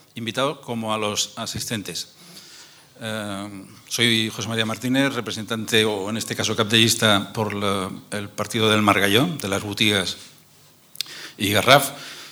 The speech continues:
Y, eh, como ya saben, o todos posiblemente, eh, somos un partido que, eh, proviene de un movimiento vecinal, no somos un partido, digamos, profesional. El objetivo principal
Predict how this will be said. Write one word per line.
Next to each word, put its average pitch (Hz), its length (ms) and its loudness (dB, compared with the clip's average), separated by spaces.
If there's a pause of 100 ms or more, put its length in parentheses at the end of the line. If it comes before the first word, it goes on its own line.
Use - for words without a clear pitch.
(160)
Y, 143 480 8
eh, 117 220 6
como 113 260 2
ya 117 300 4
saben, 123 760 4
o 101 300 -8 (400)
todos 117 320 0
posiblemente, 117 640 -2
eh, - 460 -10
somos 120 240 2
un 127 80 2
partido 127 600 2 (460)
que, 110 200 0 (120)
eh, 107 80 0
proviene 123 400 6
de 123 60 8
un 127 100 6
movimiento 123 580 4
vecinal, 101 680 4
no 95 80 -6
somos 107 240 -4
un 107 80 -6
partido, 104 680 -2 (180)
digamos, 101 320 -8
profesional. 90 600 -4 (960)
El 127 200 4
objetivo 139 560 4
principal 147 720 4